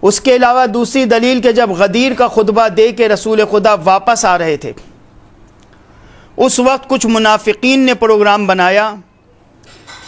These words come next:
कि रसूल खुदा को एक दर्रे के नीचे से जाना था। गार और दर्रे में फ़र्क ये होता है कि दर्रा वो होता है जिसके दोनों तरफ दरवाजे होते हैं और गार के एक तरफ दरवाज़ा होता है।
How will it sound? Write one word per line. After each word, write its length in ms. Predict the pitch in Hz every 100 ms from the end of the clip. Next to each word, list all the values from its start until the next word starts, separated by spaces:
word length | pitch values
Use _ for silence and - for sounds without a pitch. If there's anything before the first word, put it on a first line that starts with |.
| - -
कि 80 | 202
रसूल 380 | 196 220 220
खुदा 340 | 208 202 220 233
को 260 | 240 247 247 214 _ _ _ _
एक 220 | 220 233 190 156
दर्रे 360 | 214 202 254
के 160 | 247 233
नीचे 300 | 214 196 214
से 140 | 214
जाना 320 | 170 165 165 151
था। 140 | 127 120 - - _ _ -
गार 340 | 160 190 214
और 80 | 208
दर्रे 280 | 170 185 208
में 140 | 208 202
फ़र्क 300 | 208 214 220
ये 60 |
होता 240 | 202 202 208
है 80 |
कि 120 | 208 202
दर्रा 300 | 185 180 208
वो 120 | 202
होता 180 | 202 220
है 60 |
जिसके 260 | 196 190 208
दोनों 260 | 180 196 202
तरफ 200 | 202 175
दरवाजे 420 | 175 160 156 156
होते 220 | 143 127
हैं 160 | 127 139 - - - - - - - -
और 140 | 180
गार 260 | 160 202 220
के 200 | 226 208
एक 120 | 202
तरफ 180 | 208 196
दरवाज़ा 440 | 170 170 160 151 143
होता 220 | 127 123
है। 140 | 127